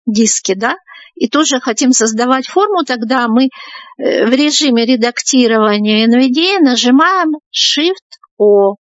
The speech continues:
Чтобы создать форму, клавиатурная команда «Shift-O» и пустая форма создаётся. Вот такие способы, м,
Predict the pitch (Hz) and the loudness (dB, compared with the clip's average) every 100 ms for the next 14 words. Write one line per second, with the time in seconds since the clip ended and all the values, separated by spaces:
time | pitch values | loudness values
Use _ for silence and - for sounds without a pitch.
0 | _ _ _ - - 240 214 220 - 226 | _ _ _ -10 -2 0 2 0 0 -2
1 | 233 226 - - 294 381 427 392 - _ | -2 -6 -8 -6 -2 0 0 -2 -6 _
2 | - 208 214 220 285 330 302 233 233 240 | -6 -2 -2 -2 -2 0 0 0 0 2
3 | 311 240 - 262 262 - 226 220 - - | 2 2 0 -2 -6 -4 -2 -2 -4 -2
4 | 302 247 - 277 247 - 285 277 247 349 | 0 0 -2 -6 -6 -4 -2 -4 -2 -2
5 | 349 240 294 277 214 196 185 - - _ | 0 0 -2 -2 -2 -2 -4 -8 -16 _
6 | _ - - - - - _ - 269 - | _ -20 -20 -20 -20 -20 _ -4 -2 -2
7 | 277 - 294 254 - 262 - 214 202 208 | -4 -2 0 0 0 0 0 -2 0 0
8 | 214 - _ 240 262 | 0 -6 _ -20 -20